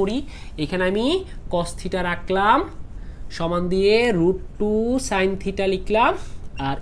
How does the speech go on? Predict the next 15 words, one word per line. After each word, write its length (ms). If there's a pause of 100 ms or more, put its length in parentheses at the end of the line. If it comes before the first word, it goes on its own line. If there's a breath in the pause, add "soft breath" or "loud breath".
এই 140
মাইনাস 380
sin 140 (100)
theta 240
ওই 120
পাশে 220
গেলে 180
কি 120
হয়ে 160
যাবে? 200 (580 loud breath)
প্লাস 400 (120)
sin 200 (100)
theta 280 (580)
গেল। 140 (1400 loud breath)
cos 160